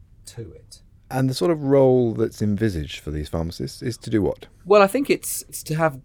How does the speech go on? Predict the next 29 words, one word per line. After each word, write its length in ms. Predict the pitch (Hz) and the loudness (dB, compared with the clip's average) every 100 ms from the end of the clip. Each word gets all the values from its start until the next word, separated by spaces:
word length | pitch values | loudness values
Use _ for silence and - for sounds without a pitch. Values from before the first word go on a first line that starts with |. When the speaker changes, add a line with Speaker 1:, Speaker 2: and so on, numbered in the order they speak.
| _ | _
Speaker 1:
a 40 | 127 | -6
much 280 | 170 - - | -6 -6 -2
broader 340 | 143 143 120 | 2 2 2
role 340 | 120 117 110 | 2 4 2
than 500 | 101 110 104 101 101 - | 0 -2 -2 -4 -8 -12
historically. 640 | 110 104 139 131 - 87 | -12 -4 -4 -4 -6 -10
So 120 | - | -6
it 100 | 104 | -4
wouldn't 300 | 139 143 - | -4 -4 -6
just 320 | - 139 - | -4 -4 -6
be 300 | - 90 90 85 | -6 -6 -6 -12
medicines 640 | 87 90 - - 90 80 85 | -12 -12 -12 -10 -10 -10 -12
reviews. 640 | 82 95 92 87 85 82 | -12 -6 -4 -4 -6 -10
It 100 | - | -16
would 120 | 87 | -8
also 340 | 104 101 98 90 | -8 -6 -10 -8
be 240 | 92 85 | -6 -6
perhaps 300 | - - - | -8 -16 -12
seeing 260 | 95 85 82 | -10 -10 -10
short, 280 | - 92 - - - | -12 -16 -18 -20 -20
uh, 280 | 85 85 82 | -14 -12 -12
term 260 | - 98 87 | -10 -10 -10
conditions, 580 | 87 85 104 110 101 - | -10 -6 -6 -4 -8 -8
perhaps 240 | - - | -12 -10
even 200 | 95 90 | -10 -8
managing 500 | 92 92 87 95 90 | -8 -8 -8 -8 -6
long-term 480 | 95 123 117 80 78 | -6 -6 -6 -12 -14
conditions. 340 | - 78 76 | -16 -16 -14
It, 140 | 98 | -16